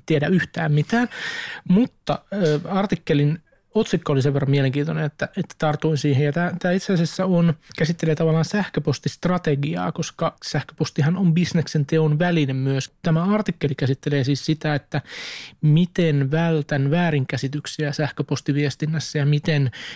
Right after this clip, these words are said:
kommunikoin sähköpostin avulla ikään kuin kommunikoisin oikeasti ja ihmiset,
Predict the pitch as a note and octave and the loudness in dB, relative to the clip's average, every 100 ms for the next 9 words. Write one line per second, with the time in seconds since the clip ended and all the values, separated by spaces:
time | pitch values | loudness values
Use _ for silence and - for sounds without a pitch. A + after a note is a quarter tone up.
0 | - - D#3 D3 C3+ - C#3 C3 D3+ C3 | -8 0 4 4 2 0 -2 -2 -2 -2
1 | C#3+ - - D3+ D#3 F3 D3+ C3+ C#3+ F#3 | -2 -2 -2 0 0 0 2 2 2 -2
2 | - C#3 B2+ - C#3+ B2+ C3+ D#3 C#3 C3 | 0 0 0 0 0 0 2 2 4 2
3 | B2 D#3 C3 C3+ D#3+ E3+ D3 D3 D#3 - | 0 -2 0 0 2 2 2 0 -8 -8
4 | - E3+ E3 C#3+ C#3+ C#3+ | -6 -6 -2 0 0 -2